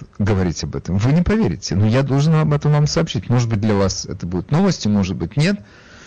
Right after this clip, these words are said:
Но интересное развитие событий.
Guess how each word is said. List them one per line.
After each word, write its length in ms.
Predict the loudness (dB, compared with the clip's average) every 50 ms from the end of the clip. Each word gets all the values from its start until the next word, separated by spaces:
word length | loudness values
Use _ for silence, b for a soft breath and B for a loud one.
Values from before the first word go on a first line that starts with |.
| B B B B B B -12 -4
Но 580 | -2 0 2 2 4 4 4 2 2 0 -2 -6 -14 _ _ _ _ _ _ -4 0
интересное 600 | 0 0 2 2 2 2 2 2 2 2 2 2
развитие 500 | 2 2 0 0 -2 -2 -2 0 0 0
событий. 680 | 0 0 0 0 0 0 -2 -2 -6 -10 -12 -14 -20